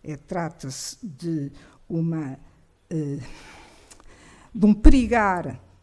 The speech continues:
da segurança e da estabilidade da sociedade, trata-se de um enfraquecimento de instituições que não podem vacilar perante determinados valores de ética,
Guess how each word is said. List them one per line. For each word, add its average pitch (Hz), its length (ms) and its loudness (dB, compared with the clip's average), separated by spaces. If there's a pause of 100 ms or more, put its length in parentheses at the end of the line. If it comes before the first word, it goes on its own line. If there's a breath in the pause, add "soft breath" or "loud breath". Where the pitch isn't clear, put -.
(120)
da 190 120 -2
segurança 190 800 -6
e 180 100 -8
da 180 80 -8
estabilidade 170 600 -10
da 151 80 -14
sociedade, 151 580 -12 (760 soft breath)
trata-se 208 840 -4
de 208 460 -6 (440)
um 226 120 2
enfraquecimento 220 1000 -2 (360 loud breath)
de 240 100 -2
instituições 240 1000 -4 (360 loud breath)
que 339 100 4
não 294 240 4
podem 208 600 -2
vacilar 208 760 -2
perante 247 320 2
determinados 214 560 -6
valores 180 520 -6 (280 loud breath)
de 170 240 -4
ética, 247 680 -6